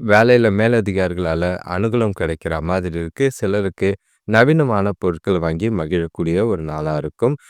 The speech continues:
சுபகாரிய முயற்சிகள்ல நல்ல ஒரு முன்னேற்றம் தெரியும். ஆ, குடும்பத்தோட இன்னைக்கு அதிக நேரம் ஸ்பெண்ட் பண்ண வாய்ப்புகள் இருக்கு. வேலை தொழிலை பொறுத்தளவுக்கு இன்னைக்கு உங்களுக்கு சூழ்நிலைகள் எல்லாமே சாதகமா இருக்கு. வேலைகளை நேரத்துக்கு முடிக்க வாய்ப்பு இருக்கு. உங்களோட பணிகளை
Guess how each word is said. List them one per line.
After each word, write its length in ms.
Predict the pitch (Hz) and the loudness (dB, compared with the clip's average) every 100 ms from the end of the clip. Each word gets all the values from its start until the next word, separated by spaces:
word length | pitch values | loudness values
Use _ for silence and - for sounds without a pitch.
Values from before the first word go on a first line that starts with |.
| _ | _
சுபகாரிய 580 | - 104 113 107 101 95 | -4 0 2 4 4 4
முயற்சிகள்ல 540 | 92 90 - 92 82 | 2 -4 -6 -6 -4
நல்ல 280 | 87 90 92 | -4 -2 -2
ஒரு 160 | 90 80 | -2 -2
முன்னேற்றம் 540 | 90 104 104 107 95 - | -2 0 0 -2 -4 -2
தெரியும். 360 | 95 98 123 143 _ _ - | -2 0 -2 -6 _ _ -4
ஆ, 140 | 95 90 | -2 0
குடும்பத்தோட 720 | 131 139 123 - 90 85 90 82 | 2 4 2 0 0 0 -2 -2
இன்னைக்கு 360 | 92 90 87 | -4 -2 -2
அதிக 300 | 82 92 120 | -2 -2 0
நேரம் 320 | 98 85 92 | 0 0 -2
ஸ்பெண்ட் 280 | 101 - 92 | -4 -4 -4
பண்ண 260 | 82 82 110 | -4 -4 -4
வாய்ப்புகள் 520 | 90 76 76 80 82 | -4 -4 -6 -6 -6
இருக்கு. 380 | 71 71 90 82 - - - | -6 -4 -4 -4 -8 -20 -2
வேலை 300 | 95 104 104 | 4 6 4
தொழிலை 280 | - 101 101 | 2 2 2
பொறுத்தளவுக்கு 540 | 90 87 - 85 85 - | 0 -4 -2 -2 -2 -2
இன்னைக்கு 380 | 123 104 101 101 | -2 -2 -2 -2
உங்களுக்கு 420 | 98 95 87 - | 0 -2 -4 -6
சூழ்நிலைகள் 640 | - 104 117 110 98 98 | -4 -2 -2 -2 -2 0
எல்லாமே 420 | 95 85 85 90 98 - | -2 -2 -2 -2 -4 -4
சாதகமா 460 | 82 85 90 92 82 | -6 -6 -6 -4 -4
இருக்கு. 300 | 82 123 135 - - | -4 -2 -4 -8 -20
வேலைகளை 540 | - 98 107 107 98 90 | 0 4 6 4 2 0
நேரத்துக்கு 540 | 95 110 117 104 - | 2 0 0 -4 -6
முடிக்க 340 | 92 90 - 82 | -4 -4 0 0
வாய்ப்பு 360 | 92 104 - | 2 -2 -2
இருக்கு. 320 | 92 90 135 - | -6 -2 -4 -2
உங்களோட 280 | 92 90 78 - | -4 -4 -4 -4
பணிகளை 580 | 95 98 120 113 87 | -2 0 0 0 0